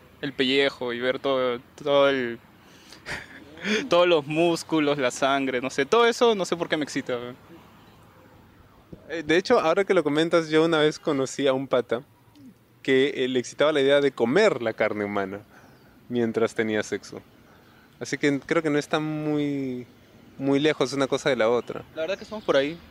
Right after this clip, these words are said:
Speaker 2: Sí, sí, sí. Pero aunque parezca extraño, me parece que la tuya no es tan extraña como suena. O sea, es más común de lo que parece. Porque hay gente que sí siente esa,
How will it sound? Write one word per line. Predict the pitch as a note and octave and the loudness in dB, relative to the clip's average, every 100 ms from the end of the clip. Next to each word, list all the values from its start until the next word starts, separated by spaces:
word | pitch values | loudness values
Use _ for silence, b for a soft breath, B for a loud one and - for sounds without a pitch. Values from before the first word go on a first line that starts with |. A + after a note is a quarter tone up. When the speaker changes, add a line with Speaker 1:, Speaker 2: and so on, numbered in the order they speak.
| - - | -20 -20
Speaker 2:
Sí, | - D3 | -20 -20
sí, | - C#3+ - | -20 -20 -20
sí. | D3 - - - - | -20 -20 -20 -20 -16
Pero | D#3+ - - - | -12 -12 -16 -4
aunque | F3 F3+ F3+ | 0 0 0
parezca | F3 G3 - A#3 F3+ | 2 0 2 2 2
extraño, | E3 - G3+ G3+ D#3+ E3+ G3 - - | -2 0 0 2 4 4 2 -4 -14
me | F3 E3 | -4 0
parece | D#3 F3 A#3+ | 2 0 0
que | - | 0
la | F3+ | 2
tuya | D3+ G#3+ G#3+ G#3+ | 2 0 2 2
no | F#3+ F#3+ G#3+ | 2 2 2
es | - | 4
tan | A#3 A3 | 2 2
extraña | - - - G3+ G3+ G3+ G3+ G3 - | -2 -6 0 2 4 2 0 -2 -4
como | D#3+ C#3 C3+ | -2 0 0
suena. | - G3 E3+ A#2 A2+ - B B | 2 2 2 0 -2 -6 B B
O | C#3+ | -4
sea, | D#3+ D3 B2+ - | 0 2 0 -4
es | - E3 F#3 | -2 -2 0
más | F#3+ G3 | 0 0
común | F#3+ F3 F3+ | 0 2 4
de | F3 | 4
lo | D#3 | 4
que | C#3 | 2
parece. | B2+ B2+ C3+ - G#2 - B B B B B - | 0 2 2 -2 -8 -10 B B B B B -6
Porque | C#3 C3+ D3 | -2 0 2
hay | E3+ | 0
gente | - G3 G3 G3+ | 0 0 2 0
que | E3+ D3 | 0 -2
sí | - F3+ | -2 -8
siente | - - G3 F#3+ F3+ F3+ | -8 -4 0 2 2 2
esa, | - F#3 E3+ C#3 A#2+ | 2 0 0 0 0